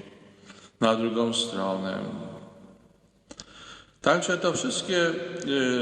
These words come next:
te szczególne wydarzenia dnia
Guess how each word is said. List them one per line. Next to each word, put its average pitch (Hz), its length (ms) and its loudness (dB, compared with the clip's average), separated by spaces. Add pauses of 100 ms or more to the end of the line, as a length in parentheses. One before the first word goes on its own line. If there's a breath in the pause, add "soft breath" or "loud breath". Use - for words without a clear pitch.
(720)
te 131 120 4
szczególne 156 600 4
wydarzenia 131 960 4 (540)
dnia 120 420 4